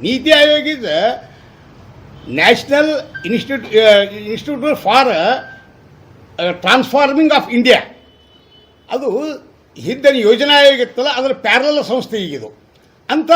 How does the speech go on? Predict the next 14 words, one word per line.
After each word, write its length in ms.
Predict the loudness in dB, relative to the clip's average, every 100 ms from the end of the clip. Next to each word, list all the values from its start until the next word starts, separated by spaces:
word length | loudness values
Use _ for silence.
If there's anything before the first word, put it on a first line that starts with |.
| 2
ಸಭೆಗೆ 360 | 0 -6 -6 -2
ಹೋಗಿದ್ರೆ 760 | 0 0 -2 -4 -2 -4 -6
ನಮ್ಗೆ 260 | -8 -4 -2
ಏನು 240 | -2 0
ಕಡಿಮೆ 240 | 0 0 0
ಆಗ್ಯದ, 220 | 0 0
ಏನಾಗ್ಯದ 480 | 2 2 2 0 0
ಅನ್ನೋದು 200 | 0 0
ಅಲ್ಲಿ 120 | 0
ಹೇಳ್ಬೋದಾಗಿತ್ತು. 840 | 4 4 6 2 2 -2 -8 -10 -6
ಅಲ್ಲಿ 160 | -2
ಅಧ್ಯಕ್ಷರೇ 580 | -2 0 -4 0 0 0
ಪ್ರಧಾನಮಂತ್ರಿಗಳು 720 | 0 -2 0 2 0 0 0
ಇರ್ತಾರೆ. 320 | 0 -2 -10